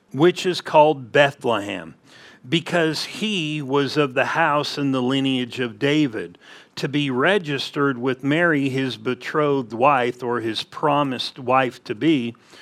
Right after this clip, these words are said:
who was with child." Now, we saw that last week, that, you know, there was a prophecy thousands of years before, hundreds of years before, about all different kinds of things that would take place.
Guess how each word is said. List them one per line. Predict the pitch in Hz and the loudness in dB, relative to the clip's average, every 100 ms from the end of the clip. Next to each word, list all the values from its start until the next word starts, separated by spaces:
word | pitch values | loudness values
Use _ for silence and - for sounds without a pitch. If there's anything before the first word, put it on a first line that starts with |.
| - - | -20 -6
who | 185 202 | 0 4
was | 175 147 131 | 4 4 0
with | 143 165 - | 0 0 -2
child." | - 170 160 107 101 | 0 4 4 2 -2
Now, | 127 127 | -2 0
we | 139 185 | 0 -2
saw | 143 - 190 226 | -4 2 4 4
that | 165 131 - | 2 0 0
last | 143 143 123 - | -2 -2 -6 -6
week, | 156 214 - | -4 -4 -2
that, | 139 127 - - - - | 0 0 -2 -20 -20 -12
you | 156 156 | -4 0
know, | 147 | 0
there | 135 165 | 0 0
was | 151 127 | -2 -4
a | |
prophecy | - - 170 202 175 135 - 131 120 - _ _ _ | -8 2 4 4 0 -8 -6 -6 -8 -12 _ _ _
thousands | - 143 214 156 135 120 | 4 6 4 0 -2 -4
of | 117 117 | -6 -6
years | 131 127 110 | -4 -4 -4
before, | 117 - 170 151 135 | -8 -4 0 0 -2
hundreds | - 170 214 180 127 120 | 0 -2 0 -2 -2 -6
of | 113 | -6
years | 117 120 113 | -4 -4 -4
before, | 120 113 139 131 | -8 -8 -4 -2
about | 127 127 120 | 0 -2 -2
all | - 165 180 | 0 0 0
different | 156 170 151 | -4 -4 -4
kinds | 135 135 127 | -2 -2 -2
of | 135 | -6
things | 135 127 120 | -4 -4 -4
that | 131 | -8
would | 120 113 | -10 -8
take | 135 120 | -8 -8
place. | - 180 143 - | -4 -4 -4 -10